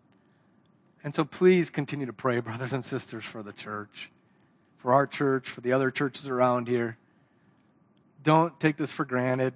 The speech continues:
Pray, pray, pray, pray, pray that these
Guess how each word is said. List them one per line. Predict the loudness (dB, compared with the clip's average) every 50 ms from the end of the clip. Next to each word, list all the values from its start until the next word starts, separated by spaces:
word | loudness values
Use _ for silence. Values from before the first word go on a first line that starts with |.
| -8 -20 _ _ _ _ _ _ _ _ _ _ _ _ _ _ _ _ _ _ _ _ _ _ _ _ _ _ _ _ _ _ _ _ _ _ _ _ _ _ _ _ _ _ _ _ _ _ _
Pray, | 4 6 8 8 8 6 6 4
pray, | 4 4 4 6 6 4
pray, | 2 2 2 4 4 4 4 2
pray, | 2 2 4 4 4
pray | 2 2 2 4 4 4 4 2
that | 2 0 -2 -2 -2
these | 0 2 2 2 0 -2 -6 -10 -12 -18 -20